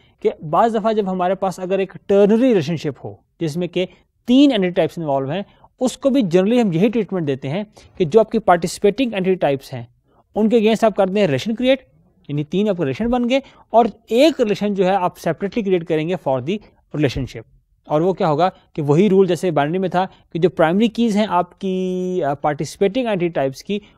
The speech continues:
वो बन जाएंगी as the, the composite primary key of this relation that you create against the relationship। उसके बाद finally हमने पढ़ा था कि सुपर टाइप, सब टाइप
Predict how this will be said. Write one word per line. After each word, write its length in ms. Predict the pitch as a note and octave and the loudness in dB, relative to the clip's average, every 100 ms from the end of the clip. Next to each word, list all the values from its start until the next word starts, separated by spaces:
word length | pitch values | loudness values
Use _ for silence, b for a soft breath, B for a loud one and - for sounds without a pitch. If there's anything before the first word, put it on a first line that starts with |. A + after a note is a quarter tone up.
| b D3 | b 4
वो 120 | A3 | 4
बन 260 | G3+ F#3 | 4 0
जाएंगी 300 | E3+ E3 E3 | -2 -2 -4
as 180 | F3+ E3 | -4 -4
the, 240 | D#3 D#3+ F3+ | -2 -4 -2
the 140 | D#3 | -4
composite 440 | - C#3+ C3+ G3+ A#3 | -4 -4 0 0 2
primary 360 | E3+ D#3 D3+ D3 | 0 -2 -4 -4
key 100 | F#3+ b b - | -8 b b -4
of 200 | D#3 C#3+ | -4 -4
this 300 | E3 B3 - | -2 -2 -2
relation 300 | F3 - F#3 | -4 -4 -4
that 260 | D3+ C#3 D3 | -2 -4 -4
you 60 | D#3 | -8
create 460 | D#3 - - C#3 D#3+ | -8 -12 -8 -6 -6
against 320 | C#3+ C#3+ C3+ | -6 -8 -6
the 140 | G3+ A3+ _ _ _ _ _ _ - | -8 -8 _ _ _ _ _ _ -8
relationship। 420 | C#3+ C#3+ B2 A2 - _ b b b - | -6 -6 -10 -14 -20 _ b b b -8
उसके 220 | - G#3 | -2 -2
बाद 60 | |
finally 360 | F3 E3 E3+ G3 | -2 -4 -2 -2
हमने 140 | F#3 | -4
पढ़ा 180 | F3 E3 | -2 -4
था 200 | D#3+ F#3+ b b - | -2 -8 b b -12
कि 60 | |
सुपर 360 | - G3 F#3+ G#3 | -4 -2 0 0
टाइप, 220 | F#3 E3+ | 2 0
सब 220 | - F#3 - | -2 -4 -2
टाइप 180 | D#3+ | -2